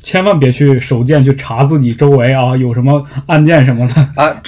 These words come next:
Speaker 2: 哎，这真是一个生活经验，就是你不要随便查，一查哪儿都有，你知道吧？<laughs> 一查哪儿都有。
Speaker 1: 哎呦，天。
Speaker 2: 而且有的是查不到的，这是我以后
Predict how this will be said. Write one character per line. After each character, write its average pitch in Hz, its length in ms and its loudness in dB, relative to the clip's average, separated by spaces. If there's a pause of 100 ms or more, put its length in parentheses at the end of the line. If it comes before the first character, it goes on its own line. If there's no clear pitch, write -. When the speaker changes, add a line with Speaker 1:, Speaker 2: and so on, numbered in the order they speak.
Speaker 2:
哎， 170 160 4
这 196 180 0
真 214 240 0
是 165 140 2
一 123 80 -2
个 123 140 -2
生 127 260 -4
活 113 160 -2
经 113 240 -4
验， 104 220 -6
就 170 140 -2
是 156 140 0
你 107 240 -2
不 120 120 -10
要 151 200 2
随 123 180 -8
便 110 180 0
查， 101 280 -10
一 151 60 -2
查 139 420 -2
哪 139 180 -6
儿 90 100 -12
都 131 120 -2
有， 131 160 -4 (100)
你 123 160 0
知 123 60 0
道 120 160 -2
吧？ 117 140 -12 (320)
<laughs> - 340 -10
一 175 80 -2
查 165 220 -2
哪 151 140 -4
儿 98 80 -4
都 123 120 0
有。 98 160 -4 (300)
Speaker 1:
哎 139 100 0
呦， 131 340 0
天。 127 140 -10 (160)
Speaker 2:
而 170 160 2
且 233 120 2
有 120 160 -4
的 120 80 -4
是 160 100 -4
查 123 240 -4
不 196 80 -4
到 170 240 2
的， 123 180 -6 (200)
这 202 120 0
是 190 100 0
我 127 220 -2
以 123 140 -4
后 127 520 -4